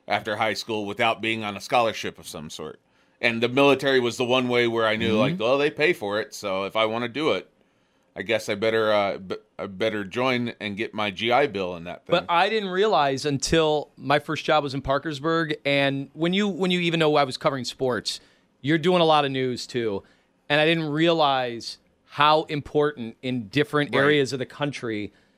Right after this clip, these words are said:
Speaker 2: it is. Like, that is not only an alternative, like the military, it is a way of life.
Speaker 1: Right.
Speaker 2: And to see that firsthand, to talk to recruiters,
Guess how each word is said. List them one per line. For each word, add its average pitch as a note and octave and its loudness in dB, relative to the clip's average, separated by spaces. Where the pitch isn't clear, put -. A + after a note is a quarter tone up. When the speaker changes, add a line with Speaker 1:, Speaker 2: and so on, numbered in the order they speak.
Speaker 2:
it E3 0
is. D3+ 0
Like, C3+ 0
that D#3 4
is E3 -6
not D3 4
only C#3+ 2
an C3+ 4
alternative, D#3+ 0
like C#3+ 0
the C3+ -2
military, E3 0
it C#3+ 0
is B2 -2
a A2+ -4
way A#2+ -2
of G2+ -2
life. B2+ -2
Speaker 1:
Right. A#2+ 0
Speaker 2:
And D3+ 2
to C#3 -2
see G3 0
that F3+ 2
firsthand, D#3+ -6
to D3+ -4
talk C3+ -4
to C#3 -8
recruiters, F3+ -2